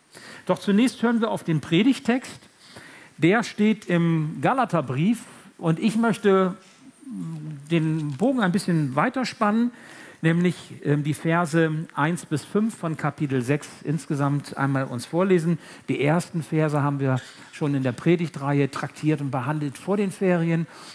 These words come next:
Jetzt sind wir so in der zweiten Hälfte, aber ich möchte das einmal in so einen Zusammenhang stellen. Ist ein kurzer Text,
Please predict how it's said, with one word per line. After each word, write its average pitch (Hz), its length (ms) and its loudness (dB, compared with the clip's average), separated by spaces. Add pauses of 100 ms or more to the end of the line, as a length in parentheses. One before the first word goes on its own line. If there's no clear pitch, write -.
(100)
Jetzt 147 200 -2
sind 139 200 -2
wir 135 180 0
so 135 100 -4
in 131 60 -6
der 120 100 -2
zweiten 185 400 -2
Hälfte, 170 320 -2
aber 151 160 -2
ich 131 100 -4
möchte 151 260 -2
das 135 140 -2
einmal 131 260 -2
in 127 100 -2
so 123 80 -6
einen 123 80 -4
Zusammenhang 131 400 0
stellen. 127 260 -6
Ist 151 140 -8
ein 151 80 -4
kurzer 131 400 -2
Text, - 280 -4